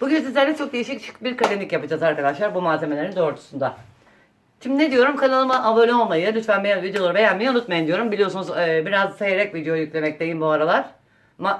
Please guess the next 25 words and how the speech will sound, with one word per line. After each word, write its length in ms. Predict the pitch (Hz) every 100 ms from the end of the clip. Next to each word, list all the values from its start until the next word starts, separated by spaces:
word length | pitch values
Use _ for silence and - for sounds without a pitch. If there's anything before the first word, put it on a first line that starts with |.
| -
çünkü 160 | 214 180
sizler 280 | 180 220
için 200 | 196 233
değişik 280 | 190 190 -
malzemeler, 680 | 180 180 196 185 185 151 -
değişik 320 | 180 190 180
video 240 | 185 185
konuları 280 | 170 151 143
düşünmek 460 | 151 165 160 156 160
istiyorum. 460 | 151 180 180 220 175
O 100 | 185
yüzden 320 | 156 185 175
çok 160 | 180
değişik 220 | 175 160 165
videolar 300 | 160 165 147
yapmak 300 | 139 143 147
istiyorum. 480 | - 175 214 247 - _ -
O 120 | 196
yüzden 340 | 180 175 160
de 160 | 226 180
biraz 280 | 175 220 185
kendimi 300 | 165 202 185
nadasa 340 | 170 175 208
çektim 320 | 175 - 220
diyebilirim. 380 | 185 160 139